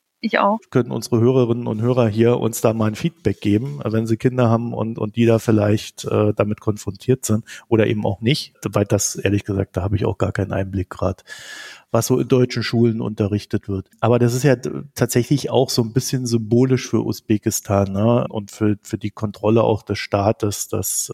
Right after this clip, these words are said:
Speaker 2: die tun sich sehr schwer damit, auch da U-, Umweltprojekte, die der Westen machen möchte, dazu zu lassen und quasi auf diesem kooperativen Wege, wo man wirklich auch was für die Leute da vor Ort erreichen könnte.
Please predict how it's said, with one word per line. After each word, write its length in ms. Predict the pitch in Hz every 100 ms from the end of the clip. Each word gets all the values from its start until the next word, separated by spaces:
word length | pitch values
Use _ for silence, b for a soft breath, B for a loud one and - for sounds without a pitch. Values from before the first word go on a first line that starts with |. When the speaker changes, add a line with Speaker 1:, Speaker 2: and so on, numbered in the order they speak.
| -
Speaker 2:
die 80 | 107
tun 200 | - 120
sich 200 | 117 107
sehr 340 | 117 123 131
schwer 460 | 123 - 110 113 120
damit, 460 | 110 104 104 - -
auch 180 | 101 -
da 400 | 101 104 110 104
U-, 540 | - - - - -
Umweltprojekte, 960 | 135 123 156 123 113 - 104 107 - 101
die 120 | 107
der 160 | 101 98
Westen 380 | 104 - - 98
machen 300 | 104 110 104
möchte, 360 | 104 - 104
dazu 360 | 101 98 - 107
zu 200 | - 104
lassen 480 | 101 98 - 98 101
und 440 | 101 98 98 - -
quasi 360 | 101 98 104
auf 160 | 104 -
diesem 320 | 104 101 101 _
kooperativen 1000 | - 120 117 117 107 104 - 120 117 107
Wege, 440 | 107 113 113 110
wo 80 | 107
man 240 | 107 104 104
wirklich 240 | - 113
auch 100 | 101
was 260 | 101 - -
für 100 | -
die 100 | 101
Leute 340 | 98 120 - 120
da 160 | 95
vor 200 | - 104
Ort 220 | 107 101
erreichen 520 | - 95 95 98 - 95
könnte. 460 | 104 107 113 120